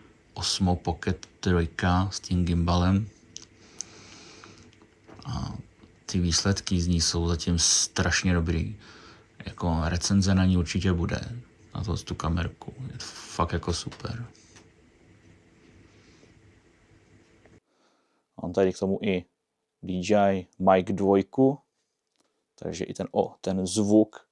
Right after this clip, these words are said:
by měl být lepší do těch videí. Doufám, že se ta kvalita zlepší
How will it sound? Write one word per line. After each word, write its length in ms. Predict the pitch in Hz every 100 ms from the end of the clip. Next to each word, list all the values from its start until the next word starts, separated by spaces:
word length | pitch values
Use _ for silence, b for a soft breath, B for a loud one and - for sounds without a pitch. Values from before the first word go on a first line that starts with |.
| _
by 140 | - 90
měl 180 | 92 95
být 160 | 98
lepší 360 | 95 90 - 101
do 80 | 92
těch 200 | 104 95
videí. 460 | 90 95 98 113 _ B B B B B
Doufám, 260 | 87 - 92
že 80 | 92
se 140 | 101
ta 180 | 90 95
kvalita 340 | - 95 98
zlepší 640 | 95 95 95 - - 92 113